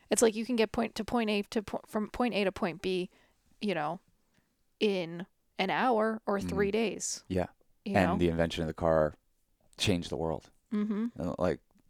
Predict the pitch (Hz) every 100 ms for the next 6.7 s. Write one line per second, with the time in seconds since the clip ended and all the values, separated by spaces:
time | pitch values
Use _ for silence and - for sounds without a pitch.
0 | _ _ _ 87 98 127 131 127 110 98
1 | - 113 95 95 101 110 113 123 82 78
2 | 76 - - 90 82 - 82 82 82 80
3 | 80 76 87 87 71 73 69 57 - _
4 | _ _ _ _ - 131 165 147 151 135
5 | - 110 135 160 151 156 156 165 143 143
6 | - 151 143 147 143 147